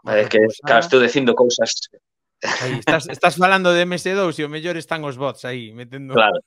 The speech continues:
Speaker 1: <laughs> Que di, que
Speaker 2: Aí
Speaker 1: di?
Speaker 2: están, aí están.
Speaker 1: Decía aquí o Madialemo
Speaker 2: Dixe a palabra
Speaker 1: que,
Speaker 2: mágica.
Speaker 1: que o difícil,
Speaker 2: Di-,
Speaker 1: o difícil
Speaker 2: dixe
Speaker 1: de, de M S dous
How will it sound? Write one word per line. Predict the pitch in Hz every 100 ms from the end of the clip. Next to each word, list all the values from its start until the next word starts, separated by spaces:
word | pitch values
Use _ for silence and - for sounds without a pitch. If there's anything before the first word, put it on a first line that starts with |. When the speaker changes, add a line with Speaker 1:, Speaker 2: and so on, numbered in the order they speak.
| _ 196
Speaker 1:
<laughs> | 139 -
Que | 202
di, | 185 127
que | 135
Speaker 2:
Aí | 110
Speaker 1:
di? | 110
Speaker 2:
están, | 110 101
aí | 92 95
están. | - 80 _ _ 226 - - 147
Speaker 1:
Decía | 143 175 175
aquí | 170 190
o |
Madialemo | 180 175 170 180
Speaker 2:
Dixe | 175 135
a | 113
palabra | 123 120 110 113
Speaker 1:
que, |
Speaker 2:
mágica. | 143 143 135 131 123 123
Speaker 1:
que | 147 143 139
o | 143
difícil, | 139 160 147 165 120
Speaker 2:
Di-, |
Speaker 1:
o | 139
difícil | 139 135 123 135 156
Speaker 2:
dixe | 147 143 139 131 127
Speaker 1:
de, |
de | 147
M | 151 151
S | 151
dous | 156 151 147